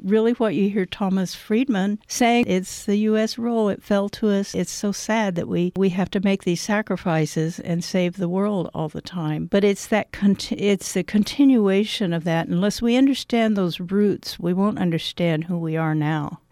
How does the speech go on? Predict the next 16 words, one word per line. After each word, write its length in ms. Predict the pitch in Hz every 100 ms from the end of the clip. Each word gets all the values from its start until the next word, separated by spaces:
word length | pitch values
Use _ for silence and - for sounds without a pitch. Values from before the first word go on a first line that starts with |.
| -
I 60 | 190
don't 160 | 180
think 200 | 196 180 _ -
most 480 | 190 202 - - - -
U 160 | 190 180
S 400 | 170 170 - - - -
citizens, 840 | - - 180 - 160 180 - -
much 240 | 185 185 196
less 200 | 185 -
other 220 | 175 180
people 380 | - 180 165 160
in 100 | 160
the 100 | 160
world, 500 | 180 180 160 156 -
really 640 | - 185 196 226 226 220
do 520 | 175 151 185 185 185